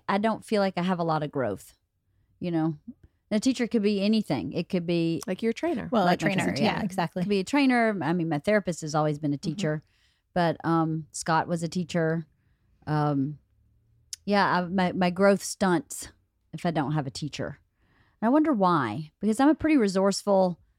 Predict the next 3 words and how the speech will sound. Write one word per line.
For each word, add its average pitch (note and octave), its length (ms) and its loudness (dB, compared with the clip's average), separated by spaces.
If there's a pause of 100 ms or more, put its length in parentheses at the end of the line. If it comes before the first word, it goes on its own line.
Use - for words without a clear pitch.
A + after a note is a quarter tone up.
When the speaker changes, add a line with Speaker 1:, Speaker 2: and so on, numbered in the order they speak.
Speaker 1:
self-motivated F3+ 1400 2
person. D#3 600 -2 (1040)
But E3+ 480 0